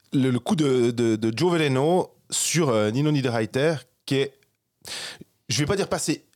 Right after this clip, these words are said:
un petit peu inaperçu au début, mais quand, euh, on avait des, des, des supporters suisses qui nous disaient qu'ils entendaient des supporters, euh, alémaniques derrière dire « Pussy, Pussy »,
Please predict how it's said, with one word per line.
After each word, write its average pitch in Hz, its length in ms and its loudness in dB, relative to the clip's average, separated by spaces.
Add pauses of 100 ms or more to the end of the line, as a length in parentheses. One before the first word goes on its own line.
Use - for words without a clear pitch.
(260)
un 202 120 2
petit - 160 -2
peu 196 120 -2
inaperçu 185 440 0
au 156 80 4
début, 156 420 2
mais 135 300 2
quand, 190 380 -2
euh, 139 680 4 (240)
on 135 140 2
avait 135 160 0
des, 117 400 0 (460)
des, 120 160 -2
des 123 120 -2
supporters 175 480 -4
suisses - 300 -2
qui 143 100 -4
nous 131 140 0
disaient 143 420 0
qu'ils 120 400 0
entendaient 147 380 0
des 123 100 0
supporters, 135 600 -4
euh, 107 680 2
alémaniques 160 460 0
derrière 143 400 2
dire « 131 180 -2 (320)
Pussy, 240 460 0
Pussy », 220 480 0